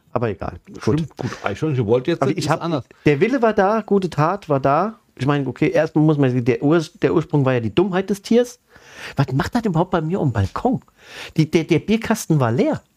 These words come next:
Speaker 1: Also es hätte gar keinen Grund gegeben, da, äh
Speaker 2: Naja, oder, aber, aber lass, der, der will halt, wenn sein Revier ist, ob Eichhörnchen
Speaker 1: Ja, also wenn
Speaker 2: oder
Speaker 1: der, wenn, wenn
Speaker 2: Eichhörnchen
Speaker 1: mein
Speaker 2: drin.
Speaker 1: Balkon jetzt mittlerweile, es reicht schon, dass ohne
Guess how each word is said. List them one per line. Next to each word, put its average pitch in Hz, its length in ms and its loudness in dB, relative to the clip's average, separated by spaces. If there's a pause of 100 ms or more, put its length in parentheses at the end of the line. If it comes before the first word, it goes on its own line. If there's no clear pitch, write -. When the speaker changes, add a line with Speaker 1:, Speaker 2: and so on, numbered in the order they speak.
(200)
Speaker 1:
Also 139 180 -2
es - 80 -2
hätte 143 160 0
gar 139 120 0
keinen 131 200 -2
Grund 226 260 0
gegeben, 151 460 2
da, 110 320 2
äh 107 360 0 (720)
Speaker 2:
Naja, 160 280 -2
oder, 156 240 -4
aber, 143 120 -8
aber 135 160 -8
lass, 131 280 -10 (180)
der, 131 140 -8 (120)
der 151 220 0
will 160 180 0
halt, 170 260 -2
wenn 143 180 -2
sein 127 240 2
Revier 101 480 2
ist, 180 320 -4
ob - 220 -10
Eichhörnchen 95 760 2
Speaker 1:
Ja, 156 40 0
also 170 240 2
wenn 135 120 4
Speaker 2:
oder 113 160 2
Speaker 1:
der, 117 200 0
wenn, - 0 -
wenn 143 140 2
Speaker 2:
Eichhörnchen 135 240 2
Speaker 1:
mein 170 160 2
Speaker 2:
drin. 226 40 -2 (160)
Speaker 1:
Balkon 214 240 2
jetzt 120 180 -2
mittlerweile, 151 360 2
es - 100 -4
reicht 175 200 0
schon, 190 140 2
dass 175 120 2
ohne 180 260 4